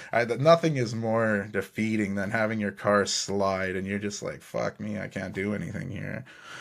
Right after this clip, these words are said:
So, yeah, it slid, scratched the shit, <laughs> and I was like, "Fuck." So I got out to have a look at it, obviously, 'cause the sign looked fucked.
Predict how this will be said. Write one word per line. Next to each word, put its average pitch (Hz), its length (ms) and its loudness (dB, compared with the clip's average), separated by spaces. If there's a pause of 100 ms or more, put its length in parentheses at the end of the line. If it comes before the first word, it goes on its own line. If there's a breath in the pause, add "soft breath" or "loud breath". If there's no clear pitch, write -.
(100)
So, 143 300 6
yeah, 143 240 8
it 87 180 -2
slid, 123 560 6 (520 soft breath)
scratched 110 500 6
the 120 60 -4
shit, 101 520 0
<laughs> - 80 -12
and 127 140 4 (120)
I 185 100 10
was - 280 0
like, 131 300 4 (280)
"Fuck." - 440 0 (320 loud breath)
So 123 160 6
I 127 80 10
got 143 240 10
out 151 140 6
to 131 60 8
have 113 120 8
a 101 40 6
look 101 360 8
at 95 180 2
it, 82 100 0
obviously, 101 600 0
'cause 113 160 -10
the 92 80 -6
sign 113 380 0
looked 76 200 -6
fucked. - 480 -6